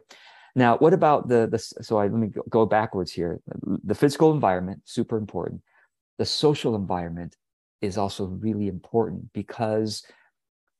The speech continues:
back to my example of writing, and by the way, I'll, I'll use, I'll use both examples. I'll use writing and I'll use, oh yeah, I'll, I'll just use, um, yeah, I'll use writing and I'll use, uh, speaking, okay?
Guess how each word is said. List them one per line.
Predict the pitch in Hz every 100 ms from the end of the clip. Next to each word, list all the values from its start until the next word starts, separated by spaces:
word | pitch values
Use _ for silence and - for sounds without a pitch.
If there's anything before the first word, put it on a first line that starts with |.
| _
back | - 131 -
to | 127
my | 113 104
example | 98 101 107 117 107
of | 90 87
writing, | 95 104 113 90 85 92 _ _ _ _ _ _ _ _ _
and | 123
by | 117 117
the |
way, | 110 -
I'll, | 110 -
I'll | 117
use, | 131 123 -
I'll | 117
use | 113
both | - 110
examples. | 107 95 90 85 85
I'll |
use | 101 104
writing | 101 110 123 143
and | 107
I'll | 104 98
use, | 98 95 - - _ _
oh | 131
yeah, | 127 107 92
I'll, | 90 110
I'll | -
just | 113 113
use, | 107 98
um, | 95 87 87 87 - _
yeah, | 110
I'll | 95
use | 107
writing | 98 104 104 104
and | 98
I'll | 92
use, | 92 92 87
uh, | 90 85
speaking, | 80 - 113 98 85 85 -
okay? | - 104